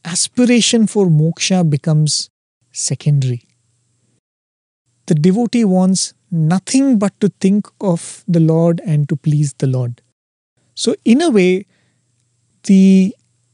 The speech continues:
mentality of a devotee is more selfless than even that of a mumukshu or an aspirant for moksha.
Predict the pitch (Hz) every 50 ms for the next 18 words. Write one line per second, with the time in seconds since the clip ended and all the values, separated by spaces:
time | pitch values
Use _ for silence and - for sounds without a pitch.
0 | _ _ - 170 165 190 208 214 - 233 214 220 233 220 - 233 226 214 190 175
1 | 160 - 196 185 156 139 131 156 147 165 190 180 - 170 139 127 - _ _ _
2 | _ _ _ _ _ _ _ _ _ _ _ _ - 170 139 139 165 151 151 180
3 | 208 226 - - - 160 156 156 156 - - 180 175 165 - - - 151 139 180
4 | - - 180 170 180 190 180 190 185 185 180 160 156 151 151 - - - - _
5 | _ _ _ _ _ _ _ _ _ _ - 147 135 - - 165 151 139 147 151
6 | 160 175 - - - - 147 131 147 - _ - 165 151 143 147 - _ - 147
7 | 143 - - _ - 160 165 156 156 - - - 147 135 135 139 147 143 - -
8 | - - 123 117